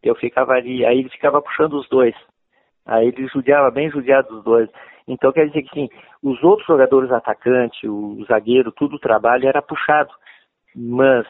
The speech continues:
eles tinham que ser puxado, tu entendeu? Dentro do campo ali tinha uma regra, que era a regra dele, era a maneira dele trabalhar e nós tínhamos que respeitar. Mas fora de campo era um paizão, cara. Ah, tá louco. Família, assim, sabe? Um cara legal. Isso me marcou muito.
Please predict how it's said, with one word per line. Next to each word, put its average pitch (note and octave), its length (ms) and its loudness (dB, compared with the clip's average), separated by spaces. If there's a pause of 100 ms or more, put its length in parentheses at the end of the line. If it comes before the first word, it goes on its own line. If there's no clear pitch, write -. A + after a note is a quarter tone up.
(380)
eles A#2 240 -4 (380)
tinham A#3+ 240 -6
que D#3 100 -12
ser - 140 -4
puxado, - 420 -4 (580)
tu A#2+ 120 -4
entendeu? G#2+ 480 -2 (320)
Dentro D#3 240 2
do C#3 100 0
campo D#3 380 0
ali E3 380 -4
tinha F3+ 240 -6
uma F3 180 2
regra, D#3+ 420 2
que A#2 140 -2
era A#2 140 2
a - 20 0
regra B2+ 340 2
dele, C#3 360 2
era C#3+ 120 2
a C3+ 40 0
maneira C3+ 340 0
dele B2 180 0
trabalhar A#2 560 0
e C#3+ 60 -2
nós C#3+ 200 -2
tínhamos D3 220 -10
que - 80 -10
respeitar. C#3+ 640 -2 (320)
Mas A#2 220 -2
fora D#3 260 2
de B2+ 140 -2
campo B2 280 -4
era C3+ 120 0
um D#3 40 -10
paizão, A2 380 -4
cara. - 180 -20 (240)
Ah, D3+ 220 -8
tá D#3+ 220 -2
louco. A#2 400 -2 (360)
Família, B2 560 -4
assim, B2 240 -16
sabe? A2+ 220 0
Um G#2 60 -10
cara B2 400 -2 (340)
legal. A#2 420 2
Isso C3+ 160 -6
me D3+ 120 -2
marcou D#3 400 0
muito. C3 260 -4